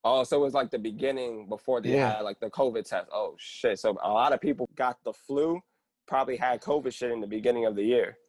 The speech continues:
Speaker 2: Yeah. Yep.
Speaker 1: That's fucking crazy.
Speaker 2: Yeah, man.
Speaker 1: Oh,
Speaker 2: I'm
Speaker 1: man.
Speaker 2: glad, I'm glad they went home, though, and I'm glad, I mean, my mom has, uh, you know, she's, she's,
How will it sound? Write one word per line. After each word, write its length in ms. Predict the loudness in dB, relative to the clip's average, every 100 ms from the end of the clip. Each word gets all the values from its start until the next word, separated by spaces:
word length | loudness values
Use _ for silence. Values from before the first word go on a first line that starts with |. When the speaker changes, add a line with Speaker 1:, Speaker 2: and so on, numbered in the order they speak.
| _ _ _ _ _ _ _ -2
Speaker 2:
Yeah. 280 | 2 2 -2 -12 _ _ _ _ _ _ _ -2
Yep. 160 | 0 2
Speaker 1:
That's 240 | 0 0
fucking 340 | -2 -2 -6
crazy. 500 | 0 2 2 0 -6 -8 _ _ -12
Speaker 2:
Yeah, 260 | -4 0
man. 200 | 2 2 2
Speaker 1:
Oh, 120 | 2
Speaker 2:
I'm 60 | 4 4
Speaker 1:
man. 60 |
Speaker 2:
glad, 360 | 6 6 6 4
I'm 120 | 0 4
glad 300 | 6 6 6
they 60 |
went 200 | 6 6
home, 260 | 6 6 6
though, 120 | 6
and 80 | 4
I'm 160 | 4
glad, 440 | 4 6 8 6 2 -8 -20 -20 -4
I 100 | 2
mean, 360 | 4 6 4 2 -4 -8 2
my 100 | 4
mom 300 | 6 6 6
has, 340 | 6 6 4 6
uh, 420 | 8 10 8 4 -2 _ -2
you 80 | 2
know, 120 | 4
she's, 300 | 4 2 0
she's, 340 | 0 0 0